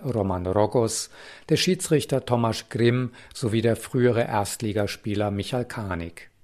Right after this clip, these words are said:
Die Polizei stützt sich bei ihren Ermittlungen auf neun konkrete Fälle von Korruption. Es sind Spiele in der zweiten und dritten tschechischen Liga, bei denen Bestechungsgelder geflossen sein sollen.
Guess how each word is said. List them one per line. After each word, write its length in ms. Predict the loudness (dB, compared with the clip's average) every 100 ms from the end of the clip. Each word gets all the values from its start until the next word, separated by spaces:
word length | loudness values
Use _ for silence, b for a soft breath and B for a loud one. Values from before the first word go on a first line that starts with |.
| -20 _ _ _ _ B B B B -6
Die 80 |
Polizei 640 | 2 4 4 4 6 6 4
stützt 420 | 2 -2 -2 -4
sich 220 | -4 -2
bei 100 | -2
ihren 280 | 0 0 0
Ermittlungen 600 | 2 0 2 2 2 0
auf 240 | -2 -2
neun 400 | -2 2 2 2 0
konkrete 560 | -2 -2 -2 -2 -2
Fälle 360 | -4 -4 -2 -2
von 260 | -4 -8
Korruption. 720 | -6 -4 -4 -4 -6 -4 -6 -14 _ B B B -6
Es 140 | 0
sind 180 | 0 0
Spiele 460 | -2 0 4 4
in 180 | 4 0
der 160 | 0 -2
zweiten 520 | 0 2 2 0 -4
und 200 | -4 -2
dritten 360 | -2 -2 -2 -2
tschechischen 560 | -2 -4 -6 -4 -4
Liga, 480 | -2 2 4 4 2 B B B
bei 160 | -4 0
denen 320 | 2 2 2
Bestechungsgelder 1000 | 0 0 -2 -2 -4 -4 -2 0 2 0
geflossen 520 | -2 0 0 0 -2
sein 280 | -2 -2 -4
sollen. 400 | -4 -4 -4